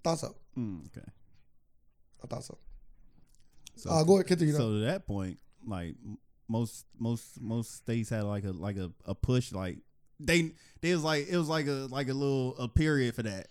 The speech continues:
Speaker 2: Like, you know, your tags expired. We know we going through a pandemic. Like, probably didn't have time to do it yet. Like, get to that
Speaker 1: I
Speaker 2: point.
Speaker 1: think the time is up.
Speaker 2: Like, we still get some leeway.
Speaker 1: That was, like, a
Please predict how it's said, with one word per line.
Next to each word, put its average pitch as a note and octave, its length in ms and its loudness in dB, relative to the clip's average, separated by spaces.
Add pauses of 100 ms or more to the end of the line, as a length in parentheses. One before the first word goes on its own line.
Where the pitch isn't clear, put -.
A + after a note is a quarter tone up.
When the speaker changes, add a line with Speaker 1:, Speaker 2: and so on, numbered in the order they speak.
(240)
Speaker 2:
Like, A2+ 160 -2
you C3+ 80 4
know, C3 100 4
your B2+ 180 4
tags B2 340 0
expired. B2 420 2
We B2+ 120 4
know A#2+ 120 6
we B2 80 6
going A#2 180 4
through A#2 120 2
a G#2+ 40 0
pandemic. A2+ 560 2 (1120)
Like, G#2+ 180 -2
probably A#2 200 4
didn't A2 160 0
have A2 100 0
time A#2 240 0
to G#2 60 -2
do A#2 180 4
it G2 100 -2
yet. E2 220 -8 (560)
Like, A2+ 200 -2
get A2+ 120 -2
to A2+ 60 -4
that A2 100 0
Speaker 1:
I G#2+ 40 -2
Speaker 2:
point. C3 220 0
Speaker 1:
think D3 120 2
the C3+ 60 -2
time A#2 260 0
is G2+ 80 -12
up. A2+ 180 -6 (260)
Speaker 2:
Like, E2 380 -6 (880)
we D3 120 -2
still B2 180 -2
get G2 140 -6
some C2+ 120 -14
leeway. - 400 -20
Speaker 1:
That C#3 80 0
was, A#2+ 100 0
like, A#2 140 -8
a - 40 -14